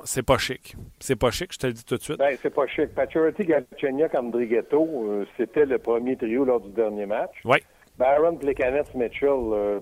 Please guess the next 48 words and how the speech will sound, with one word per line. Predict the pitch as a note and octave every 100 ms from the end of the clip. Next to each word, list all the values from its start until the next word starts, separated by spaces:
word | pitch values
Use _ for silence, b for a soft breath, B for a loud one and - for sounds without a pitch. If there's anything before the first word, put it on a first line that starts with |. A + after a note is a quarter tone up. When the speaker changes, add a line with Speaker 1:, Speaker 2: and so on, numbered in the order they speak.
| -
Speaker 2:
pour | A#2+
Plekanec, | - D3+ D3 B2 E3 -
que | A#2+
Byron | A2 A2+ B2+ C#3 -
soit | A#2
là, | G#2 C3+ -
c'est | A2 A2+
un, | G#2+ F#2+ b b b b _
c'est |
un | B2+
élément | C3+ C3+ C3+ D3+
de | B2+
vitesse, | G2 A2 - C#3 F3+ -
et | B2+
Mitchell, | A#2+ - D3+
un | B2+
vétéran. | A2 A2 A#2 G2+ D#3
Donc, | C3 B2
Michel | C#3 C3 G3 G3+
a | C#3
mis | C#3
les | D3+
vétérans, | A#2 B2 C#3 A#2+ D3 D3+
les, | A2+ G2
c'est-à-dire | A#2 A2 C3+
les, | G#2+ F#2+ F#2 b b b
les | A#2+ C3+
joueurs | A#2+ D#3 G#3+ D3+ - _
qui, | A#2 A2+ A2
qui | - -
sont, | B2+ B2 A2
euh, |
considérés | - A#2+ - B2 C#3
vétérans, | A#2+ - A2+ G#2+ C#3
qui | -
sont, | A2+ G2+ G2 F#2+ F#2 F#2
euh, | G#2
encore | G2+ C3 A2+
en |
pleine | F#2+ G#2 -
forme | B2 A#2+
ensemble. | G2+ F#2 C#3 D3
Et | A#2
là, | F#3
t'as | D#3
Matto, | A#2+ C#3+ - G3
McCarron, | E3 C3 C#3 C3+ D3+
Nessio. | C3 A2 - C#3 F3+